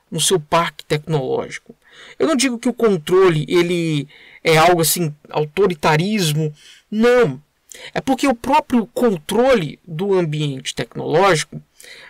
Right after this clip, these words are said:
vai fazer com que a dinâmica das pessoas, da convivência das pessoas,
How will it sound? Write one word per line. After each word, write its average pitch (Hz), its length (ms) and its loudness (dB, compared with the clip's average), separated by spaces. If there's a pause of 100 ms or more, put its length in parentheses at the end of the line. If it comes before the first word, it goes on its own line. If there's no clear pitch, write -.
vai 240 120 2
fazer 233 280 0
com 233 160 -2
que - 220 -6
a 220 80 2
dinâmica 233 1120 2
das 170 280 0
pessoas, 160 1300 2 (340)
da 147 80 -8
convivência 196 720 0
das 180 100 0
pessoas, 175 840 0